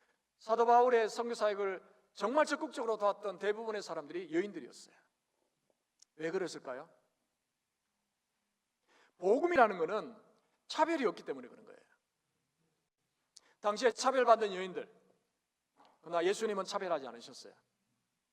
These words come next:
죄인들도 차별하지 않으셨어요. 세리들도 차별하지 않으셨어요. 아이들도 차별하지 않으셨어요. 복음을 들으니까 여인들이 주님께로 나오는 거예요. 복음에는 차별이 없는 줄로 믿습니다.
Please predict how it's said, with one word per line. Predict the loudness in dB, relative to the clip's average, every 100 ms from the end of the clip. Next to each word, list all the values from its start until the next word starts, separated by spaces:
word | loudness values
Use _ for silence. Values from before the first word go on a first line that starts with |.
| _ _
죄인들도 | 2 4 4 2 6 6 6 -2 -12
차별하지 | -6 -2 0 -2 -4
않으셨어요. | -12 -14 -18 -20 -20 _ _ _ _ _ _ _
세리들도 | 0 4 4 2 2 4 4 2
차별하지 | -8 -4 -2 -2 -4 -10 -14 _ _ _ _ _
않으셨어요. | -16 -12 -10 -8 -10 -14 -16 _ _ _ 0
아이들도 | 4 4 4 0 0
차별하지 | 0 0 0 0
않으셨어요. | -4 -12 -14 -16 -18 -20 _ _ _ _ _ _ _ _ _ _ _ _ _ _ _ _ _ _ _
복음을 | -2 8 8 8 4 2
들으니까 | 0 0 0 0
여인들이 | 0 -2 -6 -8
주님께로 | -8 -8 -6
나오는 | -4 -4 -4 -10
거예요. | -16 -20 -20 _ _ _ _ _ _ _ _ _ _ _ _ _ _
복음에는 | 2 6 6 6 4 4
차별이 | 2 2 2
없는 | 0 -2
줄로 | -2 -2
믿습니다. | -2 -8 -12 -14 -18